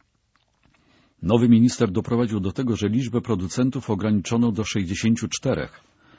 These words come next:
Efektem porządku w przemyśle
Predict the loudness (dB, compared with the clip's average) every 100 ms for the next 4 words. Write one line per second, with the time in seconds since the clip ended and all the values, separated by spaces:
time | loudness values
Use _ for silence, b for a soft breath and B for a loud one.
0 | b b b b -6 -2 -4 0 4 4
1 | 4 2 2 2 0 -10 -10 -2 0 0
2 | 0 -2 -4